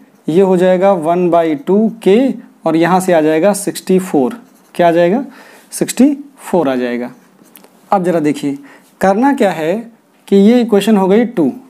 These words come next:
टू को डिवाइड कर दो, इक्वेशन टू divide by equation first। तो क्या आएगा?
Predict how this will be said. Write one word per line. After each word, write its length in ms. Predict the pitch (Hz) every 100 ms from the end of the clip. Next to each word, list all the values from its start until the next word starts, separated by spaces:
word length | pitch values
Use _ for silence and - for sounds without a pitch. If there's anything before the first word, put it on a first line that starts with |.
| _ _ _ _ _ _ -
टू 180 | 240 262
को 180 | 269 262
डिवाइड 380 | 214 165 147
कर 180 | 127 139
दो, 220 | 123 131 - -
इक्वेशन 760 | 160 170 175 175 - 247 302 - - _ _ _ - _ _ _ -
टू 260 | 220 254 202
divide 440 | 170 160 160 156
by 280 | 170 208 220
equation 540 | 160 - 156 151 262 339 - _ _ _ - - - -
first। 200 | 151 - - _ - _ -
तो 100 | 165
क्या 200 | 156 208
आएगा? 300 | 202 202